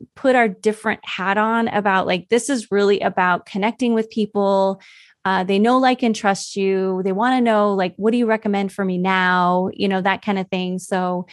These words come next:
um, so that's why I feel like, um, my first sense is to think, like, I really would love to see your show more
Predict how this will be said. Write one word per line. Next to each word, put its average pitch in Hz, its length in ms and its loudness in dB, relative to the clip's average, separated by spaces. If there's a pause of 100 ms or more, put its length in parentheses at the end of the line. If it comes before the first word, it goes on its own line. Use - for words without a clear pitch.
(360)
um, 190 480 -2
so 277 160 -4
that's 294 180 0
why 262 240 4
I 233 60 2
feel 233 240 2
like, 190 420 0 (460)
um, 196 480 -2
my 208 120 4
first 339 380 0
sense 208 400 0
is 214 280 0
to 220 100 0
think, 208 280 -2
like, 196 220 -2 (320)
I 190 100 0
really 254 540 0
would 220 180 4
love 220 240 2
to 226 120 2
see 220 160 -6
your 196 200 -2
show 190 920 -2 (320)
more 202 800 2